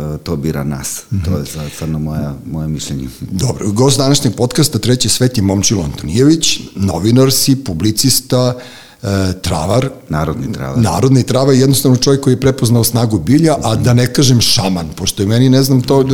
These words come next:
Speaker 2: taj šamanizam nije mi baš ono, e, kako ti kažem, bliska odrednica šta je, tako da neću ja sad da te kitim time. Čuo sam da te i tako nazivaju, sad verovatno to ljudi koji ne znaju da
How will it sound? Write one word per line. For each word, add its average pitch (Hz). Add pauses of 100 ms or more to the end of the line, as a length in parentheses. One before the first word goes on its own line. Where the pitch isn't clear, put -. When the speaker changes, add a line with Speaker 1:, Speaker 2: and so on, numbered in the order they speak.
(120)
Speaker 2:
taj -
šamanizam 139
nije 135
mi 98
baš 101
ono, 104 (500)
e, - (420)
kako -
ti 110
kažem, 110
bliska 113
odrednica 101
šta 127
je, 131
tako 131
da 117
neću 107
ja 76
sad 87
da 80
te -
kitim 98
time. 113
Čuo 127
sam 107
da 104
te 107
i 104
tako 104
nazivaju, 95
sad 104
verovatno 101
to 104
ljudi 104
koji 104 (480)
ne 98
znaju 107
da 107